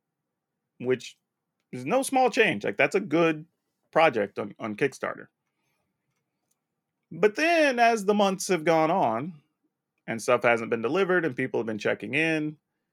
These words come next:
he's not responded to some people. He's had some insufficient answers.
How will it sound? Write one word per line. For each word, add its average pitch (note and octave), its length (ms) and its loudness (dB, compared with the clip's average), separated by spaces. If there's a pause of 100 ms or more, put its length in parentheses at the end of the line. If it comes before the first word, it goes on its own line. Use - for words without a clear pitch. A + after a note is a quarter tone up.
(600)
he's G#2+ 220 -6
not A2 360 -2
responded E3+ 480 0
to E3 60 -4
some E3 220 -6
people. D3+ 440 -2
He's B2 200 -12
had G#2+ 180 0
some G#2+ 140 -8
insufficient G2+ 500 -8
answers. D#3 600 -4